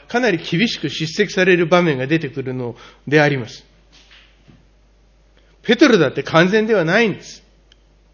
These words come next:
ペトロなりの見解であったであろうと思いますけれども、もしかしたらこのシモンの未熟さへの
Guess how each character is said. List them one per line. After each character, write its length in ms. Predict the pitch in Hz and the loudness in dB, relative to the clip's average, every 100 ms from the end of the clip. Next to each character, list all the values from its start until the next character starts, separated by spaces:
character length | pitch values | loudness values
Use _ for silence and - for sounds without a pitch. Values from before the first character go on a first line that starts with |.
| _ _ _ _ - - - | _ _ _ _ -20 -10 2
ペ 140 | 247 | 4
ト 120 | 302 | 4
ロ 100 | 302 | -2
な 160 | 294 294 | 2 2
り 140 | 311 | 2
の 140 | 311 262 | 0 0
見 260 | - 220 | 4 4
解 220 | 226 226 220 | 4 4 4
で 100 | 214 | 2
あ 60 | |
っ 80 | 220 | 2
た 120 | 165 | 0
で 120 | 151 | 2
あ 40 | 151 | 2
ろ 100 | 156 | 2
う 40 | |
と 100 | 151 | 0
思 180 | 139 151 | -2 2
い 20 | |
ま 160 | 156 156 | 2 0
す 100 | 156 | 0
け 120 | 139 | -4
れ 80 | 123 | 0
ど 140 | 147 | 0
も、 140 | 165 117 - _ _ _ _ _ _ _ _ _ _ _ _ _ - | 0 -2 -14 _ _ _ _ _ _ _ _ _ _ _ _ _ -6
も 180 | 139 175 | -4 -2
し 220 | - - | -4 -4
か 160 | 294 | -4
し 140 | 285 - | -4 -2
た 120 | 277 | 0
ら 140 | 277 247 | 2 2
こ 140 | 233 | 2
の 120 | 220 | 2
シ 200 | 202 240 | 2 0
モ 200 | 240 226 | 2 2
ン 140 | 185 165 | 4 2
の 80 | |
未 200 | 156 160 | 4 4
熟 220 | 165 233 - | 4 2 0
さ 280 | - 220 | 0 0
へ 80 | 233 | 2
の 200 | 208 139 | 0 -2